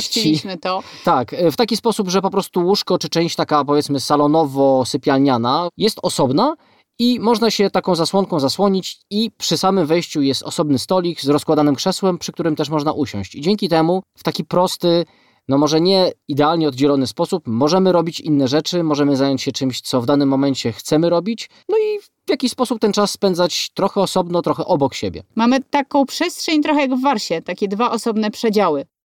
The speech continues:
Speaker 2: No ale psychologia psychologią, rozmowy rozmowami, ale
Speaker 1: Domorosła psychologia.
Speaker 2: <laughs> Domorosła psychologia,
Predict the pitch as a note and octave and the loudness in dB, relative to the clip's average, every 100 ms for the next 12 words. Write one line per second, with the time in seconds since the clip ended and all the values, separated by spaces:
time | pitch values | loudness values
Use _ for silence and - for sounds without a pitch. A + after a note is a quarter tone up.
0 | _ D3 G#3 G#3+ G3+ F#3 D#3 - D#3 D3+ | _ 0 2 4 2 0 -2 -4 -2 2
1 | F3+ E3 C#3+ - A#2 D3+ D#3+ F3 E3+ F3 | 2 2 0 -2 -2 0 2 2 2 0
2 | F3 - _ C3+ C#3 C#3+ D#3 C#3+ C3+ B2 | -4 -10 _ 0 2 4 2 4 2 2
3 | B2 C3+ D3 F#3+ - G#3 G#3 G3+ C4 - | 2 2 2 0 0 0 0 0 -2 -4
4 | D#3+ D3+ D#3+ D#3+ D#3 D3+ D3+ - C#3+ A#3 | -8 -10 -12 -10 -10 -10 -10 -4 2 2
5 | G#3+ G3 F#3+ - E3+ D#3 D#3 E3 D3+ D#3 | 2 0 0 0 0 2 2 2 2 0